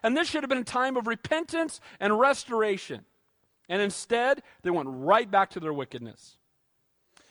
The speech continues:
God gives every single person on this planet an opportunity to know him.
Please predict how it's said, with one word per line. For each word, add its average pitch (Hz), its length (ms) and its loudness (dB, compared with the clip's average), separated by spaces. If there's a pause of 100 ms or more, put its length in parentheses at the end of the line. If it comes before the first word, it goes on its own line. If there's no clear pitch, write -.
(140)
God 247 360 4
gives 196 340 0
every 247 380 0
single 240 560 0
person 165 600 -2 (120)
on 214 280 4
this 220 200 0
planet 170 500 -2
an 151 160 -6
opportunity 165 920 -2
to - 140 -8
know 127 360 -2
him. 117 300 -14